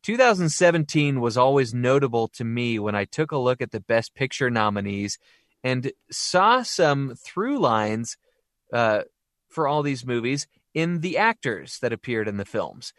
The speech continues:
So I just wanna mention several actors, six to be exact, that appeared in at least two Best Picture nominees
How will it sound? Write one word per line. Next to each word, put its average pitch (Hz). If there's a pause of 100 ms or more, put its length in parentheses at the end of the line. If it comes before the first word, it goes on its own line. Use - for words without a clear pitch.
(360)
So 156
I 127
just 190
wanna 180
mention 135 (160)
several 220
actors, 127
six - (160)
to 120
be 110
exact, 101 (380)
that 135
appeared 180
in 139
at 135
least 196 (160)
two 220
Best 156
Picture 180
nominees 113